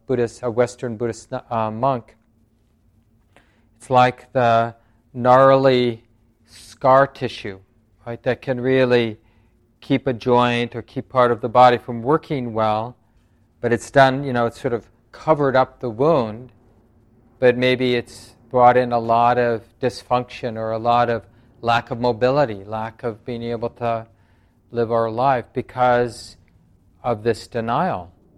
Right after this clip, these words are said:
We've closed ourselves all off from more and more and more. And you, you know, we see this in our friends.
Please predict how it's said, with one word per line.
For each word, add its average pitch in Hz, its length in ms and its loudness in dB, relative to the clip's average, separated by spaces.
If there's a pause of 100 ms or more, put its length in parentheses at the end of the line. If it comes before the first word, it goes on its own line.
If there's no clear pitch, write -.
(160)
We've 110 200 -10
closed 120 440 -2
ourselves 117 400 -6
all 117 380 0
off 123 300 0
from 117 220 -12
more 117 400 -4
and 113 240 -14
more 110 280 -6
and 113 280 -14
more. 123 400 -8 (1600)
And 170 100 -8
you, 214 120 -2 (120)
you 190 120 -8
know, 175 140 0
we 165 120 -2
see - 220 -2
this 170 260 -2
in 165 60 -4
our 156 100 -4
friends. 143 680 -4